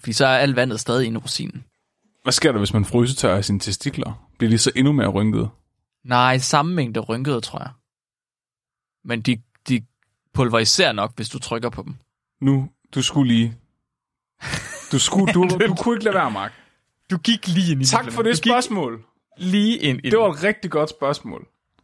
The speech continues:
Speaker 1: Tusind tak for spørgsmålet, Daniel. Flemming?
Speaker 2: Ja.
Speaker 1: Er der noget, øh, du gerne vil sige til lytterne?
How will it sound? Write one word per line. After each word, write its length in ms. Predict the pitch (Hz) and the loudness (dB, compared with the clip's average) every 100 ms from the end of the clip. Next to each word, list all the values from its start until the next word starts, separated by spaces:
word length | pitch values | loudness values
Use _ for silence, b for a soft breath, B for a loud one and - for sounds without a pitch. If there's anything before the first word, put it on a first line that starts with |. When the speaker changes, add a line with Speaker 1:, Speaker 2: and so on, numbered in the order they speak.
| - | -4
Speaker 1:
Tusind 160 | 202 | -2
tak 120 | 151 147 | 0 0
for 60 | |
spørgsmålet, 400 | 139 147 135 113 | 0 -2 -2 -4
Daniel. 280 | 110 107 110 - _ _ _ _ _ _ _ _ _ - | -4 -4 -8 -16 _ _ _ _ _ _ _ _ _ -2
Flemming? 320 | 190 156 175 - _ _ | 0 2 -2 -8 _ _
Speaker 2:
Ja. 100 | 135 - - _ _ _ _ _ _ _ _ _ | -2 -2 -4 _ _ _ _ _ _ _ _ _
Speaker 1:
Er 100 | 151 | 0
der 100 | 151 | 2
noget, 480 | 151 147 147 147 147 127 113 110 110 110 | 2 2 4 4 4 4 4 4 2 0
øh, 60 | 110 - _ _ _ _ | -2 -8 _ _ _ _
du 40 | 139 | -4
gerne 140 | 127 117 | -2 0
vil 80 | |
sige 140 | - 127 | -2 -4
til 120 | 113 | -4
lytterne? 360 | 110 113 - | -2 -2 -4